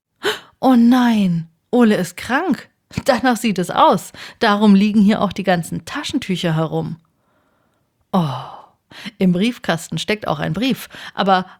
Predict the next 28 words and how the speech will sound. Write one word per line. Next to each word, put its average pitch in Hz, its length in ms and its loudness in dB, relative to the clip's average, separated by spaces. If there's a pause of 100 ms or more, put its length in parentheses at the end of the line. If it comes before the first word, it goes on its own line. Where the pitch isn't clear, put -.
(160)
weil 202 300 0
auch 214 240 0
auf 196 220 -2
dem 180 200 2
Briefkasten 185 760 0
winzige 190 580 0
Wichteltaschentücher 185 880 -4
liegen, 190 360 -2
hätten 226 300 0
sie 202 120 -4
ihn 208 120 0
um 277 340 0
ein 190 300 0
Haar 196 240 0
übersehen. 180 600 -2 (1160)
Ello 180 260 0
nimmt 202 280 2
den 208 120 2
Brief, 175 520 -6 (100)
rollt 185 380 0
ihn 240 120 -4
auf 170 440 -4
und 165 180 -4
liest 180 320 -4
vor. - 400 -10 (1500)
„Hallo, 202 440 0
ihr 160 200 -6
Lieben. 160 400 -8